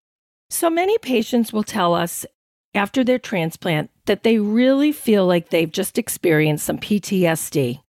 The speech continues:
Would you help us better understand P T S D and medical trauma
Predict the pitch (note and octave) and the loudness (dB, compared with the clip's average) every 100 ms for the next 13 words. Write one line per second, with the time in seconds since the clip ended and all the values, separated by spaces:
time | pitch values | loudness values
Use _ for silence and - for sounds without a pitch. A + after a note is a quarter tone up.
0 | _ - G#3 C#4 F4+ G#4+ C4+ A#3+ G#3 - | _ -2 0 2 2 2 0 0 -2 -2
1 | - F3 G#3+ - F3+ F3+ F#3+ - E3 D#3 | -2 0 -2 -2 -4 -4 -6 -2 -2 -2
2 | - G3 - A3+ G3+ - - D#3+ F3+ - | -4 -6 -2 0 0 -2 -2 0 0 -2
3 | D#3+ D#3 F#3 A#3 A3 - D#3+ D3+ D3+ | -2 0 0 -2 -4 0 0 2 0